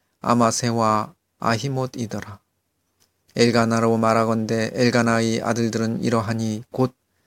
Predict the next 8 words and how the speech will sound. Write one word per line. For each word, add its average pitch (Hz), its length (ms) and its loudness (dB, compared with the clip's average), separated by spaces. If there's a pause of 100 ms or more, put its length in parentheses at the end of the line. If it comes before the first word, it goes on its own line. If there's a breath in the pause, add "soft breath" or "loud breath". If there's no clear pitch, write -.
(140)
그의 127 300 4
아들은 120 580 2
소베요. 107 880 2
그의 127 280 2
아들은 120 540 0 (200)
나하시요. 107 720 -2 (500 soft breath)
그의 117 320 4
아들은 110 580 2